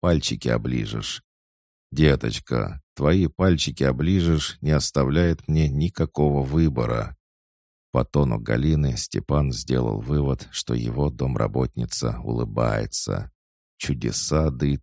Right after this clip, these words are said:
только. Галина была приятной, приветливой женщиной, но с ним и его друзьями. С девушками, с которыми она периодически сталкивалась по утрам,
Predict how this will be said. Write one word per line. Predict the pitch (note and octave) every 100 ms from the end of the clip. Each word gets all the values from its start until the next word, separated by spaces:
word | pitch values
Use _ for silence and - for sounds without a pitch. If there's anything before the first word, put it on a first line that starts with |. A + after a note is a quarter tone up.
| _
только. | B1 G1+ - G#1+ G1+ - _ _ _ _ _ _ _
Галина | B1+ B1 F2+ G2+ D#2
была | D2+ D#2
приятной, | C2 A#1 B1 C#2+ C#2 - G#1+ G1+ -
приветливой | - B1+ A#1+ - G1+ G#1
женщиной, | B1 C#2+ B1 - A#1 A#1+ A#1 - _ _
но | A#1
с | A1+ -
ним | C2+ D#2+ D#2+ C2+ -
и | C#2+
его | C#2+ B1 A1
друзьями. | - A#1+ - C2 C2 A#1 G#1+ G1+ - _ _ _ _
С | A#1+ A1+
девушками, | D#2+ G2+ D#2+ - - A#1+ A1 G1+ -
с | -
которыми | A#1 A#1 B1 A#1 A1+
она | A#1 B1 G#1+
периодически | - B1 B1 C2 B1+ B1 - A1+
сталкивалась | - - C2 A#1 - A1 G#1 -
по | - A1
утрам, | - - D2+ A#1+ -